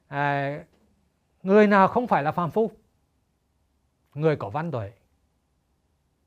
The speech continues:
có tu tuệ, có, à, có văn tuệ, có tứ tuệ, có tu tuệ. Hoặc là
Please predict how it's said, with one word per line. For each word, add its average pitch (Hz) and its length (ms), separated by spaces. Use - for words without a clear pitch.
có 131 240
tu 240 220
tuệ, 131 280
có, 156 520
à, 131 280
có 123 140
văn 226 300
tuệ, 147 340
có 123 140
tứ 262 440
tuệ, 135 340
có 117 120
tu 220 240
tuệ. 110 180
Hoặc 190 300
là 190 320